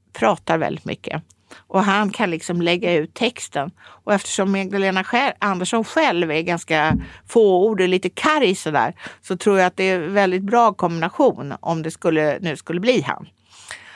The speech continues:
Där, då blir det då ledigt på inrikesministerposten som du säger. Jag har där ingen kvalificerad gissning. Vissa tror Ardalan Shekarabi. Jag vet inte riktigt. Han är idag socialförsäkringsminister.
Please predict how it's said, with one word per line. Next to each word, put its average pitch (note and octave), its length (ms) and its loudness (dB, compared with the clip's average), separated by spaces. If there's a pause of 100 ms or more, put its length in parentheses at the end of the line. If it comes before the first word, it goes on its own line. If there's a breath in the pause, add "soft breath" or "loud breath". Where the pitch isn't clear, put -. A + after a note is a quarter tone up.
(120 loud breath)
Där, A3 220 2
då B3 120 4
blir B3 180 4
det A#3 280 4
då F#3 280 2
ledigt E3+ 440 -2
på D3+ 420 2 (220)
inrikesministerposten D#3+ 1120 -6
som G#3 220 -8
du G3+ 60 -6
säger. E3+ 480 -2
Jag G3+ 280 2
har F#3 240 2
där D#3 400 0
ingen D3 560 -8
kvalificerad D3+ 640 -8
gissning. C4 500 -6
Vissa G3 300 -4
tror E3+ 300 -6
Ardalan D#3 480 -2
Shekarabi. D3+ 720 -4
Jag D#3 160 0
vet - 300 -8
inte C#3 200 -12
riktigt. - 380 -16 (540 loud breath)
Han F#3 220 -2
är B2 220 -2
idag A2 560 -4 (140)
socialförsäkringsminister. - 1300 -10